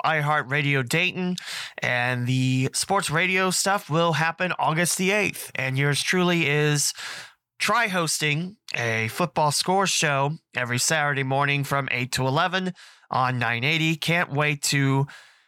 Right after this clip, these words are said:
have that aboard. I'll be teaming up with Jackson Lightcap and Matt Pennington,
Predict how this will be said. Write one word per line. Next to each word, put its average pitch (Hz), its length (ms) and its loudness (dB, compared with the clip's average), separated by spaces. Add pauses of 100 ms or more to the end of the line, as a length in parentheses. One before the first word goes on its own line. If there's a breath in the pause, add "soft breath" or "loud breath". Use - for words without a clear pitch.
(100)
have 175 260 0
that 175 180 2
aboard. 190 540 0 (1160)
I'll 123 80 -2
be 127 180 0
teaming 139 340 0
up 127 160 -2
with 131 260 2
Jackson 131 400 -2
Lightcap 127 560 -2
and 113 140 -10
Matt 120 220 -4
Pennington, 147 640 0